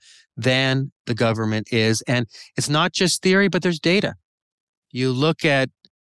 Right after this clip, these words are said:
when private lawyers go after securities fraud versus the government,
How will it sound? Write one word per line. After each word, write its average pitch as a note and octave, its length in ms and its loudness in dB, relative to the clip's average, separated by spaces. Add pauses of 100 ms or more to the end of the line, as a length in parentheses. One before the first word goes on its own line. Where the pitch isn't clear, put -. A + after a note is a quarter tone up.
(220)
when C3 320 -2
private D3 420 0
lawyers C#3+ 440 0
go C#3 180 -2
after C3+ 220 -2
securities D3 580 -4
fraud G2+ 360 -2
versus A#2+ 240 -6
the B2+ 80 -4
government, A#2 480 -2